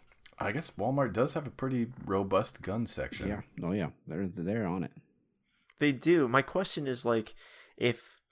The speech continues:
Speaker 3: hypothetically you are putting a, someone's soul into this item,
Speaker 1: Mm-hmm.
Speaker 3: I feel like the binding between you and that item would be more powerful if that soul were something you were,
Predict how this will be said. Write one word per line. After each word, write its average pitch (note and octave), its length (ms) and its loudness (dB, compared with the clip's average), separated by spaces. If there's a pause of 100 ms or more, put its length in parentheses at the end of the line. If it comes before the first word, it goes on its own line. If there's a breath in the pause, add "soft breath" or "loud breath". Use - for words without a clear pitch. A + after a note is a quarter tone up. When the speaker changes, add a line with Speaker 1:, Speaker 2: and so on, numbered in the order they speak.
(160)
Speaker 3:
hypothetically C3 1120 2
you C#3 300 2
are A#2+ 160 6
putting D#3 380 2
a, A2+ 60 2
someone's D#3 840 0
soul - 580 0 (280)
into D#3 280 0
this A#2 220 -2
item, - 420 -2 (720 loud breath)
Speaker 1:
Mm-hmm. G2 260 -2 (760 loud breath)
Speaker 3:
I D#3+ 80 4
feel G3+ 280 4
like F3+ 200 2
the C3+ 100 6
binding F3 680 0
between C3+ 300 -2
you C#3 80 0
and C3 100 2
that B2 120 4
item A#2 260 4
would G#2+ 100 -4
be A2 100 -2
more A2+ 160 -2
powerful A#2+ 460 4
if G#2+ 100 -4
that A#2 180 2
soul A#2+ 480 8
were A2 220 4
something A2 360 -2
you A2 120 0
were, A2 200 2